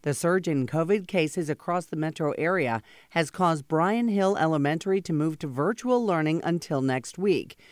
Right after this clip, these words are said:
Saint Louis Public Schools announcing sports and extracurricular activities will be canceled until students and coaches can test negative.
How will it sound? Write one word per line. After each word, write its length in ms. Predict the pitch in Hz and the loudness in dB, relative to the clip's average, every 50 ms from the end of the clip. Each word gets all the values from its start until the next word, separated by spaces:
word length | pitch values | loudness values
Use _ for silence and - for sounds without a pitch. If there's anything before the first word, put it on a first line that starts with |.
| - - - - _ | -20 -20 -20 -20 _
Saint 240 | - - 190 190 185 | 0 2 4 4 6
Louis 240 | 196 220 277 294 220 | 4 4 4 2 0
Public 380 | - 208 185 147 151 139 113 | 2 2 2 2 2 0 -2
Schools 360 | - - 156 147 143 147 151 | -4 -2 0 2 2 2 2
announcing 480 | 175 160 151 147 147 151 135 160 151 127 | 2 2 2 2 2 0 0 -2 -4 -4
sports 480 | - - - - 180 185 196 208 - - | -6 -6 -6 -4 -2 -2 -2 -2 -2 -2
and 160 | 160 143 - | -2 -2 -2
extracurricular 920 | - 160 160 - - 175 156 - - 160 151 170 170 - - 160 147 143 131 | -2 -4 -4 -4 -4 -6 -6 -4 -4 -4 -2 -4 -4 -2 -2 -2 0 0 -2
activities 640 | 123 - - - 208 185 196 196 214 214 208 175 | -2 -4 -2 -2 0 0 2 2 2 0 0 0
will 100 | 180 160 | 0 0
be 140 | 143 151 131 | 0 0 -2
canceled 680 | - - - 180 202 240 254 - - 156 131 123 117 - - - - - - _ - | -2 -4 -2 0 0 0 0 2 2 2 2 0 -2 -8 -16 -20 -20 -20 -8 _ 0
until 300 | 160 151 - 175 151 131 | 0 2 2 0 -2 -2
students 520 | - - - 220 220 196 233 240 220 - | -2 -4 -2 0 0 2 2 0 0 0
and 240 | - 175 170 160 139 | 0 0 0 0 0
coaches 540 | - 185 226 262 247 - - 131 117 101 - | -2 -2 -2 -2 -2 -2 -2 -2 -2 -4 -6
can 180 | - 156 139 | -4 -4 -4
test 300 | 123 135 156 147 135 - | -2 -2 -2 -2 -2 -2
negative. 580 | 160 143 147 170 156 151 131 123 90 - - | -2 0 0 0 0 0 0 -2 -4 -6 -12